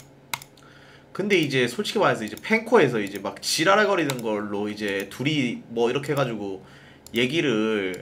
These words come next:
하는 거는 말이 안 돼서 그냥, 그냥 계속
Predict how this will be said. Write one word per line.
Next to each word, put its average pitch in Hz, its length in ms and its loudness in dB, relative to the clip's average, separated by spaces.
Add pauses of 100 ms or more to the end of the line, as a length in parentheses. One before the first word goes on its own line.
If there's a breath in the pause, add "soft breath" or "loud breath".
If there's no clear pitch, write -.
(100)
하는 156 240 -4
거는 107 500 -4 (920)
말이 127 300 2
안 113 180 4
돼서 110 560 -4 (2000 loud breath)
그냥, 156 300 2
그냥 160 280 0
계속 143 260 -2